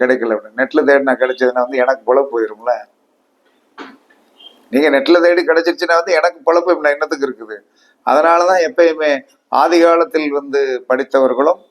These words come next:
கொஞ்சம் விவரம் தெரிஞ்சவர்களும் தனக்கு தெரிந்த வித்தையை வந்து என்ன சொன்னா,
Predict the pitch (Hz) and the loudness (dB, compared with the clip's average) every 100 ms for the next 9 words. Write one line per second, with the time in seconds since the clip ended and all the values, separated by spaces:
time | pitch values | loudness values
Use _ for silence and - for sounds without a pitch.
0 | - 143 151 147 143 165 165 151 139 131 | -4 -2 2 2 4 2 2 0 -2 -2
1 | 123 113 117 110 _ _ _ 123 143 156 | -2 -4 -10 -12 _ _ _ -2 0 0
2 | 151 139 160 165 165 151 - 170 160 143 | 0 2 2 2 0 0 0 2 2 2
3 | 131 127 127 127 120 123 | -2 -6 -6 -6 -4 -4